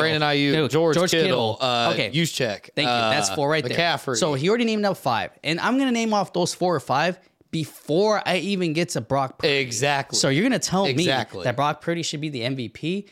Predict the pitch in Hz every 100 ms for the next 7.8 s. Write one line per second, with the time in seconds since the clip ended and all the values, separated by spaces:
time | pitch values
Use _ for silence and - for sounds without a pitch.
0 | _ - 185 240 294 185 165 196 208 -
1 | - - - 147 113 98 _ _ _ -
2 | 123 127 117 - _ _ - 165 226 208
3 | 143 117 113 110 113 - 139 120 107 107
4 | 165 156 120 135 175 117 107 110 107 120
5 | 151 226 185 135 127 - _ _ - 127
6 | 156 240 269 - 131 175 185 - 170 165
7 | 175 147 139 151 _ 139 135 143